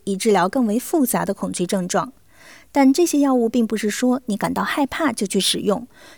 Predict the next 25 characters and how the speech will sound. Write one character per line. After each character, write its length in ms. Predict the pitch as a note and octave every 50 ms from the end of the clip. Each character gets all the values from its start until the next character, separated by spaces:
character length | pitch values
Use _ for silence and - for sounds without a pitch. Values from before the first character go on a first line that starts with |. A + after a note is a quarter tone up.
| -
具 160 | - - F4+ -
体 140 | - G#3+
的 120 | F3+ G3 -
使 160 | - - F3+
用， 180 | E3+ G3+ F#3+ - _ _ - -
请 260 | - - G3 E3+ F3+
听 180 | - - G#3+
从 240 | A#3 - F3+ F3 F#3+
医 120 | A3+ B3+ C#4
生 160 | - D#4+ D4
的 80 | A#3+
建 260 | G3 - - E4+ C#4+ A3+
议。 220 | G3+ G3 - - - _ _ _ _ _ _ _ _ _ _ _ _ _ - _ - - - - -
从 280 | - - A3+ A3+ B3
生 200 | C4 - C4+ C4+
物 80 | B3+ A#3
进 180 | - A#3+ A#3 A#3
化 100 | A#3 G3+
的 80 | G3+ F#3+
角 140 | - F3+
度 120 | - F#3 F#3
上 180 | - G#3 G3
看， 320 | G#3 - - G#3+ G3 - - _ _ - - - - -
恐 220 | - B3+ A3+ A3+
惧 240 | - C#4 C#4 B3+